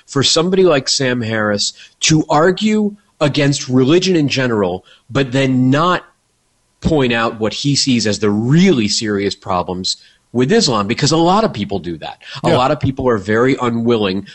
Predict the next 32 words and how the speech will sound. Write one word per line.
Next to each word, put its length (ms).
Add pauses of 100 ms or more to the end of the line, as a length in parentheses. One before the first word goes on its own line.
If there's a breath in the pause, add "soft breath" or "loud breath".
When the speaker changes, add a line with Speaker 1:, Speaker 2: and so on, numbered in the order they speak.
(120)
Speaker 1:
to 100
say, 240
"Look, 320
there 320
is 100
a 100
problem 680
with 160
fundamentalist 1000
Islam, 380
a 80
serious 720
problem." 400
Speaker 2:
Yeah. 180 (640)
Speaker 1:
And 140
it 100
doesn't 320
make 380
you 260 (240 soft breath)
racist 760 (280 soft breath)
or 140
bigoted 640
or 180
horrible 680
or 240
is, 140
or 260
completely 640
Islamophobic 920 (280 loud breath)
or, 380
you 120
know, 100